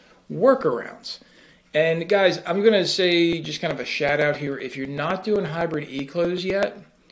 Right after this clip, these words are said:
and you don't have it on your Q one radar, um, you need to add it to at least your Q one radar to talk about it. But two thousand twenty-four should be the year of eClose. Um, I'm not necessarily saying e-notes, 'cause that's a whole different thing,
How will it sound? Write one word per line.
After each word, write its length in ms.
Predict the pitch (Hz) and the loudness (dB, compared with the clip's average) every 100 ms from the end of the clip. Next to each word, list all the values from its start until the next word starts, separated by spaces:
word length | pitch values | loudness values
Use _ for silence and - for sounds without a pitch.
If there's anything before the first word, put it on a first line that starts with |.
| _ - | _ -10
and 160 | 135 | -6
you 60 | 120 | -2
don't 220 | 143 151 | 0 0
have 180 | 165 160 | 0 0
it 40 | |
on 160 | 165 160 | 0 0
your 120 | 143 | -4
Q 320 | - - 151 | -8 -6 -2
one 260 | 160 151 131 | 0 -2 -2
radar, 540 | 131 143 175 180 180 - _ _ _ | -2 0 0 0 -4 -12 _ _ _
um, 220 | 131 131 127 | -6 -6 -6
you 100 | 143 | -4
need 200 | 156 151 | -2 -2
to 160 | - | -4
add 240 | 117 127 123 | -2 -2 0
it 240 | 117 - | -2 -10
to 200 | - 127 | -10 -6
at 120 | 127 | -4
least 280 | 190 190 - | -2 -2 -2
your 80 | 147 | -6
Q 200 | - 151 | -4 -2
one 140 | 143 | 0
radar 280 | 135 131 127 | -2 -4 -4
to 80 | 117 | -6
talk 460 | - - 131 131 180 | -12 -10 -4 -4 -2
about 260 | 185 190 | 0 0
it. 180 | 196 - - - - _ | -2 -6 -14 -20 -20 _
But 140 | 135 | -2
two 100 | 220 | 2
thousand 300 | 220 208 165 | 8 8 6
twenty-four 600 | 160 180 175 151 180 160 | 0 0 0 0 4 4
should 220 | 151 170 165 | 2 -2 0
be 120 | 180 | 0
the 100 | 165 | 0
year 260 | 156 156 | 0 0
of 260 | 151 139 131 | 0 -2 -6
eClose. 580 | 127 135 135 110 - - _ _ - _ _ | -6 -8 -6 -8 -10 -18 _ _ -20 _ _
Um, 260 | 135 127 127 | -4 -2 -2
I'm 120 | 165 | -2
not 240 | 165 175 180 | 0 0 0
necessarily 480 | 156 156 175 165 151 | -2 -2 2 2 2
saying 360 | 175 165 151 | -2 -4 -6
e-notes, 520 | 175 165 143 196 214 | -6 -2 0 0 -2
'cause 120 | - 135 | -6 -8
that's 220 | 143 139 | -8 -10
a 60 | |
whole 560 | - - 165 165 165 160 | -12 -6 -4 -2 -2 -2
different 300 | 156 156 147 | -4 -6 -2
thing, 240 | 165 208 | -2 -2